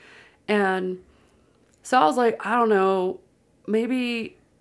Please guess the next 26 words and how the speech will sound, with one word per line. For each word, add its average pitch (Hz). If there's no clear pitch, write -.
maybe 214
I 208
need 202
to 190
try 175
this 165
out." -
So 165
it's -
faith-based. 208
I'll -
give -
it -
a -
go. -
So 240
I, 208
I 202
went, 202
and 196
it -
was, 185
like, 180
this 175
twelve-week 196
program. 160